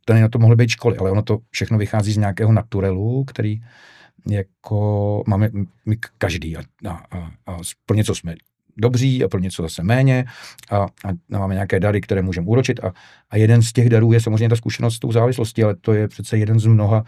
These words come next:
těch nástrojů, který k sobě mám. Pak jsem ještě jako Dominik, kterýmu možná pán Bůh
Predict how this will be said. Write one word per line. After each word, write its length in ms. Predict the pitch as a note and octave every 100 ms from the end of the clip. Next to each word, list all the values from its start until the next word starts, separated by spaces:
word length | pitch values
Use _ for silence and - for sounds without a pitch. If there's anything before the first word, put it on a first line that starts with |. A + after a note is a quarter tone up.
| -
těch 120 | - A2+
nástrojů, 380 | G#2 - G#2+
který 240 | G#2 G#2 G2+
k 40 |
sobě 180 | - G#2
mám. 240 | G#2 A2
Pak 140 | A2+ -
jsem 140 | G2+
ještě 240 | F#2+ - G#2
jako 200 | - G2+
Dominik, 340 | F#2+ A2 G#2
kterýmu 280 | - G2 G2+
možná 420 | G2+ F#2+ G2+ G#2
pán 200 | G#2 G2
Bůh 200 | G2+ G2